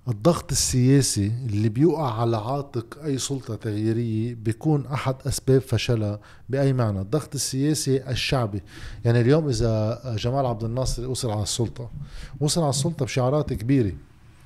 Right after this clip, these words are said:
فبصير كأنه في حاجة سياسية لإبراز،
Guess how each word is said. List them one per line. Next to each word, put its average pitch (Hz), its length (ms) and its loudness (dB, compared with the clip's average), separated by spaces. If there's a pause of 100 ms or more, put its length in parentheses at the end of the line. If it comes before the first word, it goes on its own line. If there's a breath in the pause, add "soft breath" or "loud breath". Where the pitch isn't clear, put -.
(720 loud breath)
فبصير 139 680 0
كأنه 180 320 0
في 143 180 2
حاجة 151 400 4
سياسية 127 720 0
لإبراز، 113 1200 0